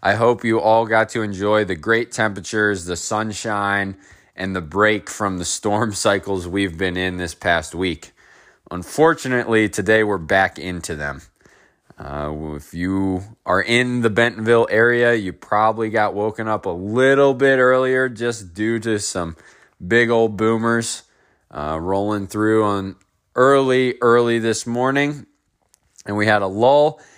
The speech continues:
and it looks to be rolling back in here within the next hour and should be, should be pushing through the majority of today.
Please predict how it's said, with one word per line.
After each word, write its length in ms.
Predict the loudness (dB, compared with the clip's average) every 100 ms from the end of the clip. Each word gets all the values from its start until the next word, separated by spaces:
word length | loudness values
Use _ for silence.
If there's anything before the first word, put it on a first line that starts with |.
| _ -8
and 100 | -6
it 120 | -4
looks 400 | 2 2 2 -8
to 120 | -6
be 460 | -4 -2 0 0 -2
rolling 680 | -4 -2 0 2 0 -2 0
back 380 | 2 2 0
in 320 | -10 -6 -4 -6
here 600 | -6 0 4 4 2 -4 _ _ _
within 280 | -8 -2 0
the 100 | 0
next 380 | 2 0 0 -6 -2
hour 500 | 2 2 2 0 -2
and 160 | -4
should 380 | -10 -8 -6 -6
be, 320 | -4 -2 -4 -8 _ _ _ _ _ _ _
should 280 | -8 -2 0
be 140 | 0
pushing 480 | -2 0 2 0 -4
through 400 | -2 0 2 0
the 140 | -2 -4
majority 520 | -4 0 2 4 2
of 140 | 0
today. 540 | -4 0 2 2 2